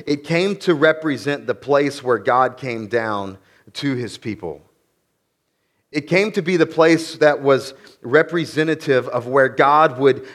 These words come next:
come and meet people, where his revelation would be known. This is a place that God is taking Elijah, where he's going to reveal himself to Elijah,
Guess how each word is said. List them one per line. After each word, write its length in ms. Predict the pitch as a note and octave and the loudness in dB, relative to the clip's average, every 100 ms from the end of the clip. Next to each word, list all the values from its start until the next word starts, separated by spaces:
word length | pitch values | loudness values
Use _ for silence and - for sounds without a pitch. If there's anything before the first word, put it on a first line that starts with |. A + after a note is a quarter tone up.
| _ | _
come 380 | - F3 F3+ F#3 | -2 2 2 0
and 280 | D3 C#3 C3+ | -6 -4 -4
meet 320 | D3+ F3 - | -2 -4 -6
people, 260 | D3+ C3 B2+ | -6 -2 0
where 160 | C3+ | 2
his 180 | C#3+ C#3+ | 2 0
revelation 760 | B2+ D#3 D#3 D3 D#3 D#3+ D#3+ C3+ | 4 4 6 4 2 0 -4 -2
would 220 | C3+ C3+ C#3 - _ A#2 | 0 -2 -4 -20 _ -6
be 480 | C#3+ C#3 C3+ C3+ B2+ | -4 -2 -4 -6 -8
known. 600 | B2+ C3+ C3 G2 D#2 D#2 _ _ _ _ _ _ _ _ _ _ _ | -2 0 0 -4 -10 -20 _ _ _ _ _ _ _ _ _ _ _
This 220 | C3 D#3 | -6 -4
is 180 | F3 - - - _ | -4 -6 -10 -14 _
a 80 | - | -4
place 400 | D3 E3+ F3+ - | 2 4 4 2
that 340 | D#3 B2+ - _ _ A#2+ | -4 -4 -10 _ _ -2
God 300 | D#3 E3 E3 | 0 0 -2
is 160 | - | -6
taking 500 | - E3+ E3 D#3 D3 - _ C3 | -4 -4 -2 -6 -6 -16 _ 0
Elijah, 540 | C3+ C#3+ E3 E3 C#3+ | 2 4 4 2 0
where 180 | C#3 C3+ | 0 0
he's 240 | C3 F3+ | 0 -2
going 240 | - F3 E3 | 0 -2 0
to 100 | D#3+ | 0
reveal 440 | C3 A#2+ E3+ F3+ | -2 4 4 4
himself 540 | D3+ C#3+ - D3 C#3 | 0 -8 0 2 0
to 200 | - C#3+ | -4 -4
Elijah, 500 | C3 C3 C3 B2+ A#2 | -2 2 4 2 -2